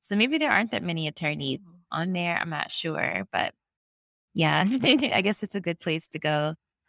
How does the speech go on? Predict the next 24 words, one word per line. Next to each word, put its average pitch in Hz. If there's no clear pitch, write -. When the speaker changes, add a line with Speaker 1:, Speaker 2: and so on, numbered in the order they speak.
Speaker 1:
Um, 160
but 208
another 202
Speaker 2:
Yeah. -
Speaker 1:
thing 330
that's 220
happening, 190
like, 170
in 165
the 151
legal 165
industry 226
is, 160
I 170
think 262
it's 311
because 165
of 147
covid, 147
they're 208
just 254
realizing 165
that, 139
like, 139